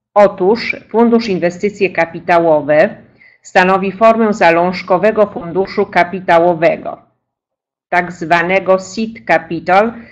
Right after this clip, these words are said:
typu venture, który inwestuje posiadane środki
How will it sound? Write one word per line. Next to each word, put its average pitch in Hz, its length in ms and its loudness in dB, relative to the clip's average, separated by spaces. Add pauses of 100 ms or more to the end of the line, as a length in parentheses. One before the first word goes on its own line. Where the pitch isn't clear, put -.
(180)
typu 190 300 -4
venture, 165 720 -2
który 220 280 0
inwestuje 202 640 0
posiadane 180 640 0
środki 165 840 -4